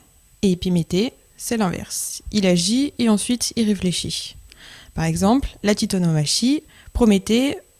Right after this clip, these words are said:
avait vu que Zeus allait gagner face à Cronos. Donc,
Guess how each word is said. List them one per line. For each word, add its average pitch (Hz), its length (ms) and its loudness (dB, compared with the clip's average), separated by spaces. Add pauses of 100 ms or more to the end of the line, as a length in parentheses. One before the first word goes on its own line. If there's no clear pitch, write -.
avait 185 220 2
vu 190 280 -2
que 170 400 -2 (500)
Zeus 180 440 0
allait 180 180 2
gagner 170 560 2
face 220 300 -2
à 214 60 2
Cronos. 180 500 -4
Donc, 185 420 0